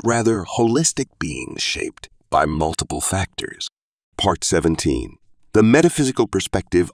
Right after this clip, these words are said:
on Free Will. Exploring the intricate relationship between mind and body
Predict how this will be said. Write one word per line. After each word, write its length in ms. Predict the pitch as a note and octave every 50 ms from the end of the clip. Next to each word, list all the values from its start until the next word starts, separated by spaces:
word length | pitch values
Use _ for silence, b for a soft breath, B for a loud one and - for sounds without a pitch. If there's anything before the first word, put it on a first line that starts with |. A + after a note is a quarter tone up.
| -
on 220 | - D2 D2 B1+ -
Free 280 | - - E2 F2 F#2
Will. 400 | F2+ E2+ E2+ C#2+ G1+ G1+ - - - _ _ _ _ _ _ _ _ _ _ _ _
Exploring 680 | - D3 C#3 - - - - D#3+ F3+ E3+ D#3 D3+ C#3 A2+
the 140 | G2 F2 - - -
intricate 420 | C3+ D#3+ - - C3+ - - A2 -
relationship 680 | - E2+ D#2+ D#2+ F2 F#2 - - D#2 D2+ - - D#2 -
between 400 | - - - - E2+ D#2 C#2+ C2+
mind 440 | C#2 C#2+ D2+ E2 D#2+ E2 E2 D#2 D2+
and 180 | D#2 - A#1+
body 460 | - D#2+ E2+ F2 - - G1+ G1+ -